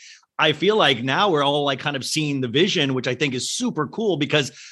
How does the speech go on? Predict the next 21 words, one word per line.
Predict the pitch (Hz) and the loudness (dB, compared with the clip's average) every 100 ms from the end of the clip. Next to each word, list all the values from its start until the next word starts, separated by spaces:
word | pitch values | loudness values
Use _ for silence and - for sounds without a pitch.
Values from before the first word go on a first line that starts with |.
| - | -4
the | 139 | -2
Bravo | 120 175 180 165 | 2 4 4 4
audience | 147 240 226 139 135 | 4 4 2 -2 -2
was | 139 | -2
in | 143 | 0
on | 135 | 0
the | 131 | -2
ground | 123 127 123 | -2 -2 0
floor | 131 127 | 2 2
with | 127 | 2
you | 127 | 0
guys | 123 123 120 - | 0 -2 -4 -4
too, | 220 233 | 0 2
which | 151 139 139 | 2 0 -2
is | 127 | -4
just | 139 | -6
really | 135 147 147 | -4 -2 -2
cool | 139 160 151 | -2 -6 -4
when | 135 | -4
you | 131 | -6
start, | 123 143 131 | -2 -2 -2